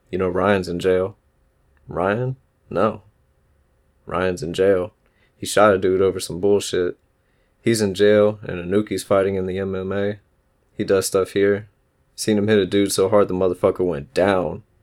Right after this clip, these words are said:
He's fighting." "Ryan shot someone?" "There was this time my uncle shot a dude and he went to jail for a long time. That shit is crazy.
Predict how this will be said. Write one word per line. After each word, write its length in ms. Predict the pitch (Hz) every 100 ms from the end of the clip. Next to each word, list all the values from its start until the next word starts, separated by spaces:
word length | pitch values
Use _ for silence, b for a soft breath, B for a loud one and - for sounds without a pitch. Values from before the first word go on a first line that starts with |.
| _
He's 160 | - 98
fighting." 540 | - 73 90 - - - _ _ _ _ _ _ _ _
"Ryan 240 | 98 95 76
shot 280 | - 95
someone?" 420 | - 123 143 156 147 _ _ _ _ _ _ _ -
"There 100 | 101
was 100 | 110
this 140 | 101
time 240 | - 107 98
my 120 | 82
uncle 280 | 92 104 95
shot 280 | - 95 92
a 60 |
dude 320 | 90 95 95
and 100 | 85
he 60 | 92
went 160 | 98 90
to 80 | 139
jail 240 | 90 92
for 160 | - 87
a 80 |
long 280 | 85 92 92
time. 420 | - 98 92 92 - _ _ _ -
That 120 | -
shit 160 | - 87
is 120 | -
crazy. 560 | - 101 85 87 90